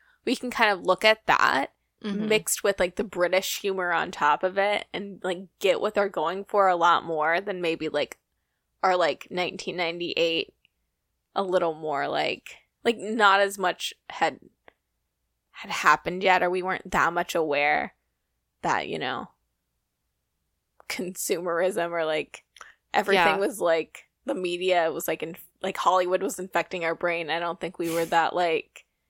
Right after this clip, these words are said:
Speaker 1: self-aware yet. And I think now we're in a place too.
Speaker 2: I agree with you.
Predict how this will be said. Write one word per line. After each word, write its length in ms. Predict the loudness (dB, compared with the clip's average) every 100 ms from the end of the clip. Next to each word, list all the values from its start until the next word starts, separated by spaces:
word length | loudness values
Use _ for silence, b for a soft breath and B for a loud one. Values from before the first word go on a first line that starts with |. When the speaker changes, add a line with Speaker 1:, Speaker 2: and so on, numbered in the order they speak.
| _ _ _ -10
Speaker 1:
self-aware 680 | 0 2 4 4 4 2 2
yet. 320 | 0 0 -4 _ -14
And 100 | -10
I 80 | -10
think 220 | -10 -8
now 180 | -6 -4
we're 80 | -6
in 60 |
a 60 | -8
place 260 | -10 -10
too. 280 | -8 -8 -10 -14 _ _ _ _ 0
Speaker 2:
I 80 |
agree 300 | 0 -2 -6
with 220 | -6 -8 -8
you. 280 | -8 -8